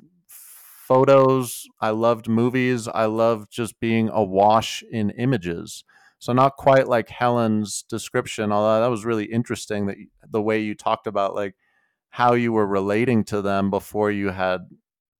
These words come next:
engaged in photographic practice yourself. But, um, I think in the, again, in the back of my mind, I'm like, "I, I'm not giving up on being a filmmaker, but I'm not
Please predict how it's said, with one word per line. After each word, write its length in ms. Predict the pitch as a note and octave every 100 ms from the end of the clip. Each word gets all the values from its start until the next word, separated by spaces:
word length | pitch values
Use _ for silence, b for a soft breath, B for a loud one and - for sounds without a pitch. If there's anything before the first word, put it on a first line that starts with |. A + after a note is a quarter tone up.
| _ _
engaged 600 | A#2 A2 A2 A2+ A2+ G2
in 140 | A2 G2+
photographic 840 | - - B2 A2 A2 G#2 - G2
practice 460 | - G2+ - G#2 -
yourself. 680 | G2 - F#2+ G#2+ E3+ - _ _ _ _ _ _ _ _ -
But, 400 | G#2+ A#2 A2+ A2+
um, 520 | G#2+ G#2 F#2+ F#2 - _ _ _ -
I 120 | C#3
think 340 | - F3 G#3 A3+
in 120 | A3
the, 180 | C#3+ A2+ _ C#3+
again, 440 | C#3 A#2+ D#3+ C3
in 80 | A#2
the 80 | A2+
back 260 | C3 C#3
of 40 | C3+
my 80 |
mind, 140 | B2+ B2+
I'm 60 |
like, 140 | B2 A#2+
"I, 140 | B2+
I'm 280 | - C3 C3
not 320 | C3+ C#3+ C#3+
giving 300 | C3 B2 A#2+
up 240 | A#2 A2 G#2+
on 380 | G2+ G2+ G2+
being 340 | F2+ A2+ A2 G#2+
a 60 |
filmmaker, 760 | G2 A2 G#2 G2 F#2+ - F2 - - _ _ _ _
but 560 | F2 G#2 A2+ A#2+ A#2+ A#2
I'm 280 | A#2+ A#2 A#2
not 400 | A#2+ B2 A#2+ -